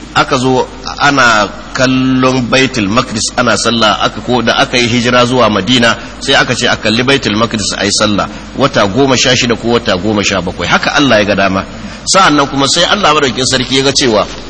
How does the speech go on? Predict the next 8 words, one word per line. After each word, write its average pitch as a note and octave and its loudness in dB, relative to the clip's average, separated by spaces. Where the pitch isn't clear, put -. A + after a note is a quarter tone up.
manzon B2 2
Allah E3 2
sallallahu C3+ 2
alaihi B2 0
wasallam A#2+ 0
har D#3+ 0
yanzu B2 0
dai C3 2